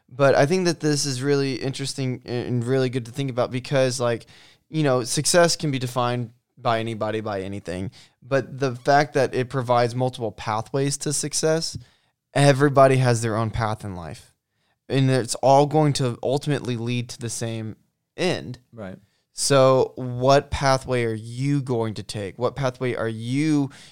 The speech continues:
Speaker 1: doing in order to fulfill what it is that you need to fulfill in order to get, be successful. So there's that one. Uh, number three, which is my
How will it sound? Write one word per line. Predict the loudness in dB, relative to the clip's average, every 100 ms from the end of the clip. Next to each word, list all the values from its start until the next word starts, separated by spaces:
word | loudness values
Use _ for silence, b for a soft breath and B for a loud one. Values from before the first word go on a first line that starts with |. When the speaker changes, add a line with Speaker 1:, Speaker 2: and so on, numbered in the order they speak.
| B
Speaker 1:
doing | -4 0 2 0 -2
in | -6
order | -4 2 4 4 2 -2 b b _
to | -2 0 0 -2
fulfill | -4 -6 0 2 4
what | 2 0 -2
it | -2
is | -2 -2
that | -4
you | -4 -4
need | -2 -4
to |
fulfill | -8 -8 -2 0
in | 0
order | -2 -2
to | -4 -8
get, | -6 -4 -6 -10 -14
be | -10
successful. | -8 -8 -4 -2 -2 -6 -10 -12 b b b
So | -6 0 0 0
there's | -2 -2 0
that | 2 2 2
one. | -4 -8 _ _ _ _ 0
Uh, | 2
number | 4 2 0
three, | -4 -8 -10 -2 0 2 0 -4 b b
which | -4 0
is | 4
my | 4